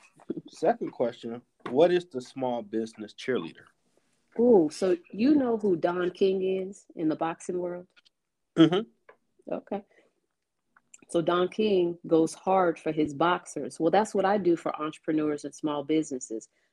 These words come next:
Speaker 2: I promote the idea, the concept, and the development of small business with the purpose of influencing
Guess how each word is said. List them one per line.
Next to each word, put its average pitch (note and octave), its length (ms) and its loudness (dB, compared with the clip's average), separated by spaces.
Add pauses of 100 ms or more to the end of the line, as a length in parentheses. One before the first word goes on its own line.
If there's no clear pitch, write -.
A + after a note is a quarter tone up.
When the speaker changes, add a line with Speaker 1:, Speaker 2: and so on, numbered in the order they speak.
(120)
Speaker 2:
I D3+ 80 -2
promote E3+ 1000 0 (320)
the D3 300 2
idea, D3+ 1000 0
the C#3 80 -8
concept, D#3+ 680 -6
and C#3+ 140 -4
the C#3 80 -2
development C3+ 840 -2 (500)
of D3 120 -6
small D3 380 -2
business D3 720 -2 (380)
with D#3+ 180 0 (160)
the D3 140 -2
purpose F#3 800 -4
of C#3+ 440 -6 (680)
influencing G3 1120 0